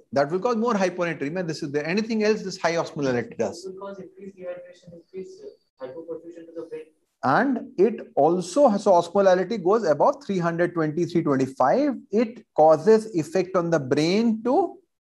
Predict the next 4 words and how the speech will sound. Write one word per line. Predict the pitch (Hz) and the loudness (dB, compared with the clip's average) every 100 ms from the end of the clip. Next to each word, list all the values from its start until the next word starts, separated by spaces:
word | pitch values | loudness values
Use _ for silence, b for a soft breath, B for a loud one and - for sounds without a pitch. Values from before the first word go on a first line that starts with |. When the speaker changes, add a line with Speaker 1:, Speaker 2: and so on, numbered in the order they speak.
| _ _ _ _ _ _ _ _ _ _ _ _ _ _ | _ _ _ _ _ _ _ _ _ _ _ _ _ _
Speaker 1:
Brain | 104 143 185 | -2 2 2
will | 185 185 | 2 2
become | 165 180 175 | 2 2 0
confused. | 170 151 - 123 110 | 0 -2 0 -2 -2